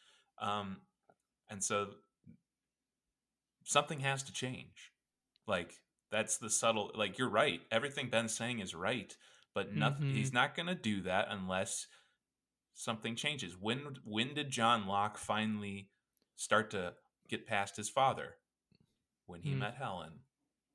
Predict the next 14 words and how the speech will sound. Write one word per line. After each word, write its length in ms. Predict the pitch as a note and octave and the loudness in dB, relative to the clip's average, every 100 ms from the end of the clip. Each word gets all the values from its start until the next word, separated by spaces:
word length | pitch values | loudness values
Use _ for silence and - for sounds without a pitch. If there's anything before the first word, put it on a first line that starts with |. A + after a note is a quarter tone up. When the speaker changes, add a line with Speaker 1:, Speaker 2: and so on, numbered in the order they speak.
| _ _ - | _ _ -6
Speaker 2:
Hmm. 180 | D#3 D3 | -2 -2
Speaker 1:
When 140 | C3 | -2
he 180 | G2+ G2+ | -6 -12
found 460 | - A2 G#2+ G#2+ G#2+ | -4 0 2 0 -4
Helen. 640 | - B2+ A2 E2 - - _ _ - - _ _ _ _ _ _ _ _ - | -4 -4 -2 -6 -10 -18 _ _ -20 -20 _ _ _ _ _ _ _ _ -10
Something's 920 | - - - - A2 B2+ C3 C3+ A#2 | -4 -4 -2 0 0 0 -2 -6 -2
gotta 280 | G2 F2 F2 | 0 0 -4
change, 600 | - D#2+ D2+ - - - | -8 -8 -10 -12 -14 -8
but 280 | - E2+ - _ _ _ _ _ _ _ - | -4 -4 -4 _ _ _ _ _ _ _ -6
John's 280 | F2+ F#2 - | -2 -2 -4
still 220 | - G#2 | -2 0
on 180 | G2 F#2+ | 0 0
his 120 | F#2 | -4
own, 280 | F#2 D#2+ | -4 -6